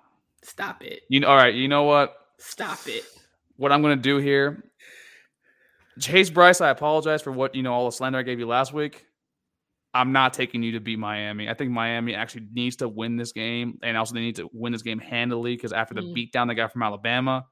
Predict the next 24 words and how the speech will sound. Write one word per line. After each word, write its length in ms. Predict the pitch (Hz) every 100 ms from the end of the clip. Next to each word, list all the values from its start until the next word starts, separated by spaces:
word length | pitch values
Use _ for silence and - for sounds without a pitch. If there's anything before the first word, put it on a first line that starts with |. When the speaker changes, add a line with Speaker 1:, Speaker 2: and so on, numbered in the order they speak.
| _ _ _ _
Speaker 2:
Mann 240 | 127 127 123
Diaz, 180 | 127 117
as 80 |
much 120 | 117 117
as 60 |
I 40 | 117
dislike 460 | 110 110 120 123
him, 180 | 127 120
I 120 | 113
think 200 | 123 117
De'Aaron 260 | 117 117 117
King 260 | - 123
is 60 | 123
gonna 160 | 113 107
rally 300 | 110 113 117
those 140 | 107
boys 260 | 107 117 117
around. 340 | 123 127 127 - _ _ _ -
They're 160 | 127
gonna 140 | 143 143
probably 260 | 139 131
beat 220 | 110 127 131
them 160 | 127
by 260 | 117 107